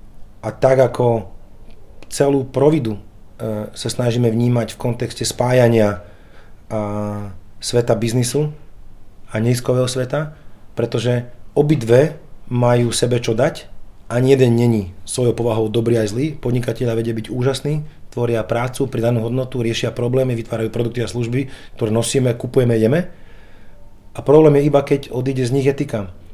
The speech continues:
Takisto neziskové organizácie všetky nie sú automaticky dobré a zlé,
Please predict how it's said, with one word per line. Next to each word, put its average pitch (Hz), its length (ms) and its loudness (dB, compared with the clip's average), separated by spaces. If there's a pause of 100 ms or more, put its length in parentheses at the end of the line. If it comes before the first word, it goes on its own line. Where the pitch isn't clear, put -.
(140)
Takisto 127 560 0 (320)
neziskové 143 400 6
organizácie 120 480 4
všetky 127 320 -2
nie 117 160 4
sú 113 240 -2
automaticky 113 400 -4
dobré 113 320 0
a 110 80 0
zlé, 127 320 -2